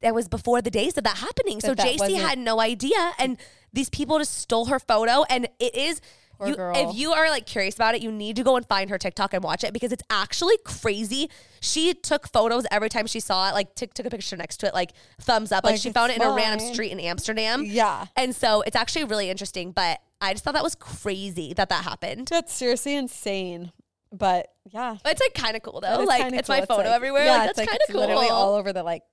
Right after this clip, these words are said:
Speaker 2: world. Like,
Speaker 1: But,
Speaker 2: that's cool.
Speaker 1: I mean, it's cool, but also, like, she should make money from it.
Speaker 2: Okay, what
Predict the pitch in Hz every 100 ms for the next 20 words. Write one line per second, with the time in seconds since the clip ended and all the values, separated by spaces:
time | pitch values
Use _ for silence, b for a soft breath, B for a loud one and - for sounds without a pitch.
0 | _ 165 170 220 381 - 262 262 214 277
1 | - - 175 285 320 311 - 311 285 233
2 | 240 262 226 208 226 208 190 170 - -
3 | - 123 - _ _ _ - 226 247 143
4 | - - 196